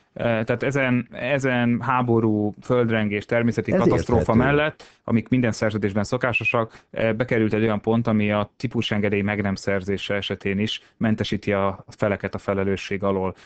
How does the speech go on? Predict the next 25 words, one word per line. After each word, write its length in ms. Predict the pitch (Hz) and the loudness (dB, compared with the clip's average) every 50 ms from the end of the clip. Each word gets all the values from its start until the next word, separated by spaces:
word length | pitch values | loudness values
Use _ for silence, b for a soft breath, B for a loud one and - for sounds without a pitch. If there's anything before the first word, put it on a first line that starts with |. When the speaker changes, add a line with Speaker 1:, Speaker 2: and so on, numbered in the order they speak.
| B B B _ _ | B B B _ _
Speaker 1:
A 80 | - | 0
mi 280 | 123 135 175 196 160 143 | 2 2 2 2 2 4
jogi 300 | 160 165 170 160 151 143 | 4 4 4 4 2 2
álláspontunk 760 | 143 143 143 143 139 131 - - 123 120 113 113 113 107 120 | 2 2 2 2 0 -2 -2 0 0 0 0 0 -2 0 0
az, 140 | 127 123 - | 0 0 0
hogy 120 | 131 117 | 0 0
ez 120 | 123 123 | 0 0
a 140 | 135 123 117 | 0 0 0
szerződéses 720 | 110 - - 120 117 117 113 120 107 107 107 - 107 - | -2 -2 0 0 0 2 0 0 0 0 -2 -2 -6 -6
pont 280 | - - 110 107 104 110 | -2 0 0 0 2 2
nem 200 | 113 113 113 110 | 2 2 2 2
állt 320 | 107 98 98 95 - 101 | 2 0 0 -2 -2 -2
be, 260 | 95 113 120 139 151 b b b b b b | 0 0 2 0 -2 b b b b b b
mert 240 | - 110 104 - - - _ | -2 -2 -2 -4 -10 -16 _
egy 160 | - 123 117 | -2 0 0
olyan 200 | 127 139 135 123 | 2 2 2 0
kitétel 540 | 117 - 131 120 - 117 107 - 110 104 101 | 0 -2 -2 0 0 -2 0 0 0 0 2
van 180 | 95 110 120 139 | 2 2 2 4
ott, 280 | 143 143 - - - - | 2 0 -2 -6 -10 -4
hogy 300 | - 110 110 110 104 117 | 0 0 2 2 0 -2
ez 100 | 113 - | -4 -2
csak 180 | - - 131 | -2 -2 0
akkor 280 | 120 117 110 - 113 104 | 0 0 0 0 0 2
áll 160 | 104 104 104 | 2 0 0
be, 280 | 95 117 117 120 120 | 2 2 0 0 0